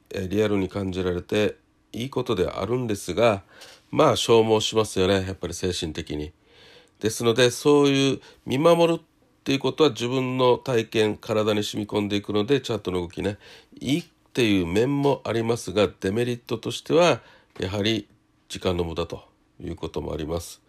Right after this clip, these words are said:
しっかり、もう損切りさえ入れていれば、自分の痛手ないね、損切りさえ入れてれば、別に問題ないので、チャートを見守る必要はある意味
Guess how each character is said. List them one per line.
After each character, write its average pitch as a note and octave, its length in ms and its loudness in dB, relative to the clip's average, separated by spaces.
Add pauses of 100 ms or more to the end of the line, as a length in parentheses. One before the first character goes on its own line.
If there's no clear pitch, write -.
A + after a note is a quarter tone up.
(480)
し - 220 -10
っ - 40 -20
か B2+ 120 4
り、 B2 260 2 (300)
も G3+ 180 -2
う - 40 0
損 C#3+ 200 0
切 D3 60 -4
り D3+ 80 -4
さ E3 120 0
え C3+ 40 4
入 A2+ 60 4
れ A2 120 0
て A2 140 0
い - 20 4
れ G#2 100 4
ば、 F#2 300 0 (120)
自 G#2 140 -10
分 G#2+ 140 -4
の G2+ 100 2
痛 G#2+ 200 0
手 A2 120 4
な G#2+ 180 2
い G#2 120 -2
ね、 G#2+ 140 2
損 A#2+ 200 -4
切 A2+ 60 -6
り C3 80 -6
さ C3+ 120 -2
え - 20 2
入 F#2+ 120 2
れ G2+ 60 0
て G2+ 140 -2
れ F#2 80 0
ば、 G#2+ 280 0 (220)
別 - 200 -8
に G2+ 60 0
問 F#2 260 -2
題 F#2+ 200 2
な F2 160 -2
い A#2+ 80 0
の E2 140 -6
で、 E2+ 260 -2 (440)
チ - 100 -8
ャ G2 60 0
ー - 20 -6
ト F#2 120 -2
を E2+ 40 -2
見 F#2 120 -2
守 F#2+ 160 2
る F#2 80 -2
必 - 460 -12
要 D#2+ 120 0
は - 120 -8
あ F#2 60 -2
る G2 80 0
意 F2 60 -2
味 E2 220 -8